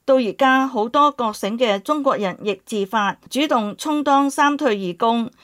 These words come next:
包括民主人士、反共人士、走線出嚟嘅華人等等。覺醒嘅華人喺親朋好友之間亦互相傳播三退嘅信息。全球退黨中心主席易容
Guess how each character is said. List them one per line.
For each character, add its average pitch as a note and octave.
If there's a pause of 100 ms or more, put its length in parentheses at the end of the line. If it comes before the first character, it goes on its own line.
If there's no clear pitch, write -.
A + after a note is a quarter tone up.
(220)
包 D#4+
括 D#4
民 G3
主 F3+
人 A#3
士、 G3
反 G3
共 B3
人 G3
士、 G3
走 G#3+
線 B3+
出 D#4+
嚟 B3+
嘅 G3
華 F3+
人 F#3
等 G3
等。 F#3+ (240)
覺 C4
醒 B3+
嘅 C4+
華 G#3
人 F#3+
喺 A3
親 D4+
朋 C#4
好 G3+
友 G#3+
之 A#3
間 A3+
亦 A3 (120)
互 G#3
相 C#4+
傳 -
播 G3
三 B3+
退 B3
嘅 -
信 G3
息。 A3 (240)
全 B3
球 A3
退 B3
黨 G#3
中 D4+
心 D#4+
主 B3+
席 A#3+ (120)
易 -
容 G3